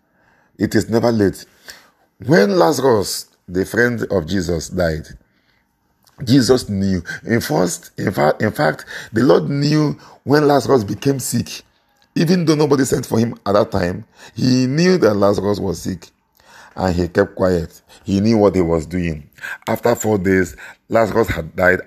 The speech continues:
and was buried. And he told the disciples, "Our friend is sick." And later he told them he had died, "But I'm going so that all of you, you know, for your sake, that you may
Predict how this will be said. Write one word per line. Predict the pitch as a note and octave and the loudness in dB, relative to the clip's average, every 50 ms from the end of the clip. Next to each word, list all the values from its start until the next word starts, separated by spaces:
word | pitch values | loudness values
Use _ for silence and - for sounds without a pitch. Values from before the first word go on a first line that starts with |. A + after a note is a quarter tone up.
| _ | _
and | G2+ G2 F#2 F2+ E2 | -6 -6 -4 -4 -2
was | E2+ F2 - - | -4 -4 -4 -8
buried. | F#2+ F2 E2 G2 E2 E2 D#2+ C2+ - - - - _ - - - - - _ | -6 -2 0 0 0 0 -4 -6 -10 -16 -20 -20 _ -20 -20 -20 -20 -20 _
And | - - F2+ | -12 -8 -4
he | E2 E2+ D#2 | -4 -4 -2
told | - G2+ G2+ F#2 | 0 0 0 0
the | E2+ E2 | 0 -4
disciples, | E2 D2+ - F#2 F2+ E2+ - F#2 F2+ F2 E2 - - _ - - - - _ | -4 -2 0 0 0 0 -2 -4 -4 -4 -6 -8 -16 _ -20 -20 -20 -18 _
"Our | - F2+ E2+ | -4 -4 -4
friend | E2 - F#2 G2+ G2 F2+ | -2 0 0 0 0 0
is | E2+ E2 D#2 - | -2 -4 -6 -6
sick." | - - F#2+ G2 G2 - - - - - - - - _ | -4 -2 -2 -2 -2 -4 -10 -14 -16 -16 -20 -20 -18 _
And | - F2+ E2+ F2+ | -6 -4 0 0
later | G2 G#2 G2 - G#2 | 0 2 2 2 2
he | G2 F#2 F2 | 2 2 0
told | - G2+ G2 F#2+ | 0 -2 -2 0
them | E2+ F#2 F2+ | -2 -4 -2
he | E2 | -2
had | D#2+ D#2+ D#2 D2 | -2 -4 -4 -4
died, | D#2 F2 E2+ E2+ F2+ F2+ F2+ E2 - - - - - - _ - | 0 2 2 2 2 0 -2 -6 -10 -12 -14 -18 -20 -20 _ -10
"But | E2 E2 E2+ - | -10 -8 -2 0
I'm | F#2 E2+ D#2+ E2+ | 0 0 -2 -2
going | E2 F#2+ G2 G2 G2+ G2+ G2+ G2 G2+ - - - - _ _ | 0 0 2 2 2 0 -2 -4 -8 -12 -16 -20 -20 _ _
so | - G2+ G2 | -4 -4 0
that | F#2 F#2+ F2+ E2+ E2 - - _ _ _ _ _ _ _ _ _ _ - | 2 2 2 0 -2 -8 -16 _ _ _ _ _ _ _ _ _ _ -4
all | G#2 G2+ | -2 -2
of | F#2+ F#2+ - - | -2 -4 -4 -4
you, | F#2+ G2 G2 F#2+ F#2+ - _ _ _ _ _ _ _ | -2 -2 -2 -2 -6 -10 _ _ _ _ _ _ _
you | F2+ F#2 E2+ | -10 -6 -4
know, | F2+ F2+ | -4 -2
for | - F2+ | 0 0
your | F2+ F2+ E2+ E2 | 0 0 0 0
sake, | - - G#2 G2 - - - _ _ _ - _ _ - | 0 0 0 0 -2 -6 -14 _ _ _ -20 _ _ -18
that | F#2 - | -12 -8
you | - E2 | -6 -4
may | E2 E2 E2 D#2 | -4 -4 -6 -6